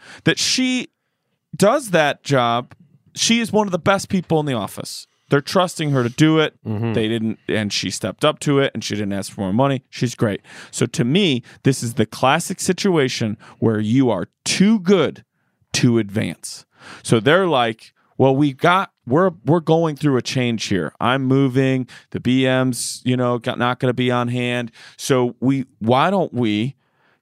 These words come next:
Speaker 1: keep Shannon right where she's at,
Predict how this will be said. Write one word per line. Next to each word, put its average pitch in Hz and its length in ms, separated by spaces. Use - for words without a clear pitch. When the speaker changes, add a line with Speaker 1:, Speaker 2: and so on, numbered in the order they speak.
Speaker 1:
keep - 300
Shannon 131 480
right 104 400
where 175 160
she's 160 480
at, 127 320